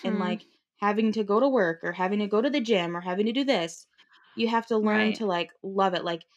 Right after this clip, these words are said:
Speaker 1: "Yes, one more, like, this day I'm, like, getting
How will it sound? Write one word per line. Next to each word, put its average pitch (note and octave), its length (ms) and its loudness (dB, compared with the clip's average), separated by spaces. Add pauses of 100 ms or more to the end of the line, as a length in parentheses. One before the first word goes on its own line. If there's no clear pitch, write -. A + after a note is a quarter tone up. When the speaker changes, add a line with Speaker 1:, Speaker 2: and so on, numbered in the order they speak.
(200)
Speaker 1:
"Yes, G3 300 0
one G#3+ 320 2
more, G#3+ 300 0 (120)
like, F#3 240 -2 (460)
this A3+ 220 0
day A3 200 2
I'm, F#3+ 160 0
like, E3 220 -6
getting F3+ 380 -6